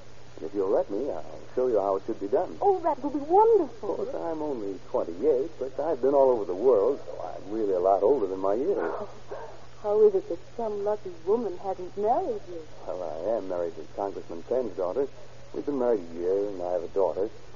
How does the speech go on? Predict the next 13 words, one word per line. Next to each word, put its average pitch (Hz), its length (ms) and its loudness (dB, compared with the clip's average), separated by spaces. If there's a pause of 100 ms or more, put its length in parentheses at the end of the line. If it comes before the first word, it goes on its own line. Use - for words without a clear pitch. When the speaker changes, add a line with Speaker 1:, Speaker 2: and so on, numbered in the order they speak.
(400)
Speaker 1:
But - 140 -6
for 156 80 -2
the 147 100 -2
man 135 280 2
of 107 60 0
the 101 80 4
world 117 480 6
like 82 200 2
myself, 123 920 0
there's 80 300 -4
no 95 220 -4
reason 90 420 -6
why 85 320 -4